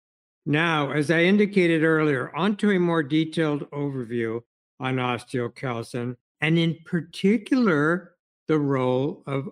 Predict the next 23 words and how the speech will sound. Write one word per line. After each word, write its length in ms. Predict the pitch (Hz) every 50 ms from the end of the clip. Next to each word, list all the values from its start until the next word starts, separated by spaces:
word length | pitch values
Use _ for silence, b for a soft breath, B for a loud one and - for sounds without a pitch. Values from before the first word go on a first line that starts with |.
| _ _ -
uncarboxylated 1400 | 175 151 151 147 147 143 147 - - 147 127 127 123 117 131 147 185 208 208 - - 190 170 165 147 139 151 147
osteocalcin 920 | 139 135 135 135 - - - 147 139 135 - 143 135 131 135 - - 156 170 180
in 180 | 180 185 196
the 80 | 202 208
bone-brain 1300 | 190 175 185 180 175 180 185 185 180 185 - _ _ _ _ _ - 139 135 131 131 127 131 135 143 139 - _ -
axis. 680 | 143 139 131 131 - - - 131 - _ _ - _ _ _ _ _ _ _ _ _ _ _ _ _ - -
Uncarboxylated 1300 | 180 214 262 269 240 262 - - 196 175 139 143 139 139 139 135 - - 156 143 139 139 135 135 135
osteocalcin 1120 | 131 120 123 127 117 - - 147 127 127 127 - - 135 117 117 120 - - 139 127 147 196 _ - -
easily 480 | 214 240 247 240 240 240 214 202 190
crosses 720 | 190 - - 180 165 160 165 156 - 170 160 160 156 160 - _ _ _ _ _ _ _ _ _ -
the 80 | 151 139
blood-brain 1000 | 120 151 147 147 143 139 135 131 143 160 - - 139 131 127 123 123 123 123 113
barrier, 540 | 104 139 131 127 120 117 110 101 104 123 _ _ _ _ _ _ _ _ _ _ -
and 340 | 196 202 208 220 214 208 202 - _ _ -
it 260 | 165 190 196 190 -
has 400 | 170 185 185 185 180 185 165 165
been 300 | 160 - 175 170 170 160
shown 580 | 143 - - - 180 190 226 269 302 285 269
to 80 | 285 208
be 160 | 151 151 170
an 120 | 170 170 165
essential 580 | 165 165 - - 208 220 220 208 - 233 208
hormone 720 | 202 208 - 202 220 254 269 254 208 147 127 117 107 104